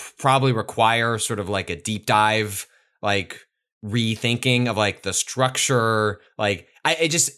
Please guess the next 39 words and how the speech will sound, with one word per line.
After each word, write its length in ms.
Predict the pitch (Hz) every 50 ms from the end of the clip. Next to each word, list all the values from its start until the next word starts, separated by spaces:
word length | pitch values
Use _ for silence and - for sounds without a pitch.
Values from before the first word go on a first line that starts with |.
| _ _ _ - 147 131
part 220 | - - 180 185
of 20 | 170
the 60 | 156
reason 180 | 156 147 139 139
I 60 | 131
feel 140 | 127 135 135
like 140 | 127 123 120
they 100 | 127 120
haven't 220 | 131 127 120 113
done 180 | 104 117 117 117
it 40 | 107
yet 240 | 101 101 98 98 -
is 120 | 107 107 104
because 640 | 113 113 - - 110 104 101 98 92 87 90 - - _ _ _ _ _ _ _ _ -
it, 140 | 127 123 127 123 113 107 107 101 101 -
it 180 | - 123 123 120
would 120 | 120 107
require, 300 | 117 117 - - - - -
<laughs> 80 | - -
it 100 | 254 180
would, 240 | 170 170 151 131 -
I 160 | 160 160 160
think 200 | 180 180 160 131
that 240 | 160 151 156 139 - - - - -
more 240 | 139 147 170 214 214
than 140 | 185 165 151
almost 260 | 147 135 127 127 - -
any 240 | 123 131 135 135
of 100 | 127 110
the 60 | 107 113
games 300 | 113 110 110 104 101 98
they've 140 | 110 92
done 200 | 87 101 101 98
so 180 | 92 - 104 95
far, 240 | - - 101 98 101
even 220 | 147 202 240 240
R 140 | 196 185 175
E 60 | 156
four, 420 | 135 - 151 151 147 139 127 131